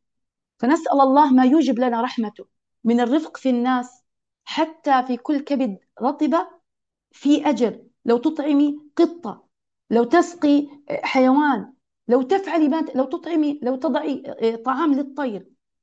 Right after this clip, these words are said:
فافعلي كل قول أو عمل تعلمي أنه سيأتي لك برحمة الله، من حب النبي صلى الله عليه وسلم،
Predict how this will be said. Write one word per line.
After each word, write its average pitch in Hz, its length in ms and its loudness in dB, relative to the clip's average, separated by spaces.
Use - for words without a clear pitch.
فافعلي 254 640 -4
كل 311 420 2
قول 277 420 0
أو 240 120 4
عمل 320 300 4
تعلمي 311 440 2
أنه 233 120 -2
سيأتي 247 380 0
لك 240 180 -6
برحمة 220 360 -4
الله، 208 240 -6
من 226 120 0
حب 220 220 0
النبي 220 280 0
صلى 226 160 -2
الله 214 160 -6
عليه 220 120 -6
وسلم، 214 120 -6